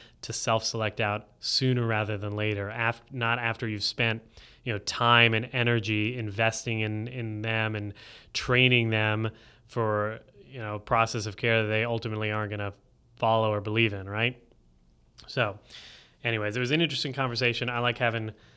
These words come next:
uh, talks with folks that are clinicians that are,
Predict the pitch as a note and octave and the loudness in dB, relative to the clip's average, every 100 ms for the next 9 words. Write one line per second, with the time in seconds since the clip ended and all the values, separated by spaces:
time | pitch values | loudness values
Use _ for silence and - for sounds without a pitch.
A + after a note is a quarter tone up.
0 | _ _ - A#2+ A2 - A#2+ A2+ A#2 - | _ _ -8 -4 -4 0 0 0 -6 -4
1 | A#2+ A2+ - - A2+ A2 - - A#2 B2+ | -2 -2 -4 -4 -2 -4 -6 -6 -2 -2
2 | - A#2 G#2+ A2 G#2 | 0 -2 -2 -2 -2